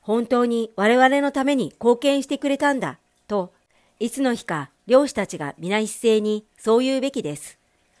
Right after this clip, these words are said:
彼らは自分たちの将来が明るきものになりつつあるということを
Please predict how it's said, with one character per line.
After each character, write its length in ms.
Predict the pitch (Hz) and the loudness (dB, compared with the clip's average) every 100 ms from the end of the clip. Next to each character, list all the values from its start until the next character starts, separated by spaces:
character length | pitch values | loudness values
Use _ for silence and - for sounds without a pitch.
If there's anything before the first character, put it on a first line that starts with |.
| _ _ _ - | _ _ _ -2
彼 240 | 247 240 | 0 2
ら 140 | 214 | 0
は 200 | 170 147 151 _ | -2 -6 -10 _
自 160 | 202 | -4
分 180 | 220 294 | 0 0
た 100 | 277 | -2
ち 120 | 220 | -4
の 100 | 180 | -6
将 240 | 160 240 247 | -6 0 2
来 200 | 226 185 | 2 0
が 200 | 151 143 _ | -4 -8 _
明 220 | - 202 262 | -6 0 0
る 120 | 302 | 0
き 120 | 226 | -4
も 140 | 190 | -4
の 80 | 226 | -2
に 160 | 208 147 | -2 -4
な 120 | 156 | -2
り 140 | 220 | -4
つ 140 | 233 - | -4 -6
つ 100 | 185 | -4
あ 80 | 226 | -2
る 120 | 226 | -4
と 100 | 180 | -2
い 100 | 185 | -2
う 60 | |
こ 120 | 190 214 | -2 -2
と 140 | 226 | -2
を 160 | 151 | -4